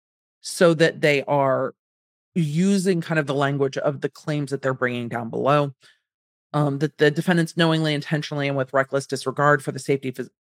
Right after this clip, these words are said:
of others turned a blind eye and decidedly failed to investigate and report allegations of misconduct. Navarro's cheer culture of sexual misconduct was promoted by intimidation and the power imbalance between coaches and cheerleaders and between veterans and rookies.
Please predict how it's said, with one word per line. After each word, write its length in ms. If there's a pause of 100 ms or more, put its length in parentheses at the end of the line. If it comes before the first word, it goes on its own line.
of 160
others 360
turned 240
a 60
blind 340
eye 160
and 180
decidedly 460
failed 300
to 100
investigate 560
and 80
report 360
allegations 540
of 100
misconduct. 640 (460)
Navarro's 400
cheer 320
culture 380
of 80
sexual 320
misconduct 520
was 140
promoted 380
by 300 (360)
intimidation 760
and 200
the 40
power 360
imbalance 480 (320)
between 260
coaches 340
and 140
cheerleaders 580
and 80
between 320
veterans 440
and 180
rookies. 380